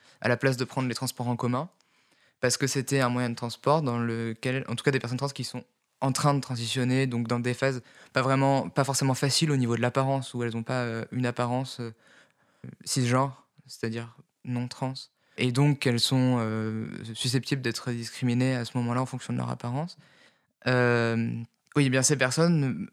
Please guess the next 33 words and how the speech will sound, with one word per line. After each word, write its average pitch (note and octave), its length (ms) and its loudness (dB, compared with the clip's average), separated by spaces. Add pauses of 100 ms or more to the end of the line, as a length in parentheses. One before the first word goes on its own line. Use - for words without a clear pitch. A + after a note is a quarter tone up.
avaient C3+ 220 4
tendance C#3 340 0
à C3+ 60 2
utiliser C3+ 420 2
le C#3 100 4
vélo C#3 300 2
plutôt C#3+ 300 -4
que C3+ 40 -10
de C3 80 -4
prendre C3+ 280 -4
les B2+ 100 -4
transports C3 380 -6
en B2+ 80 -2
commun C3+ 340 4
parce B2+ 180 -4
que D3 120 -6
c'est C3 240 -2
un A#2+ 80 0
moyen A#2+ 180 -2
de A#2 60 -6
transport C#3+ 280 0
dans C3+ 100 0
lequel B2 180 0
elles A#2+ 140 -2
étaient A#2 140 -6
pas B2+ 120 -4
scrutées, C#3+ 520 -2
dans C#3+ 120 -2
lequel A#2+ 180 -2
elles A#2+ 140 -2
étaient A2+ 160 -6
pas A#2+ 120 0
regardées, B2 560 -2